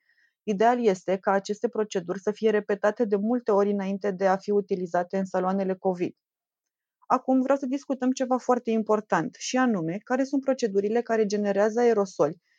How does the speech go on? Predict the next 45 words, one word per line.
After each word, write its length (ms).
și 140
în 80
ce 140
situații 480
trebuie 280
să 120
purtăm 400
echipament 500
de 100
protecție 600
să 120
ne 120
protejăm 500
de 140
aerosoli. 580
Andrew 320
Tagg, 400
un 220
medic 260
pediatru 480
de 100
urgență 440
din 220
Melbourne, 440
după 260
o 100
revizie 440
a 60
literaturii 720
ce 120
provine 380
în 100
mare 200
parte 300
de 80
la 120
epidemia 500
sars 360
din 160
două 200
mii 200
trei, 280
le 120
împarte 560
în 180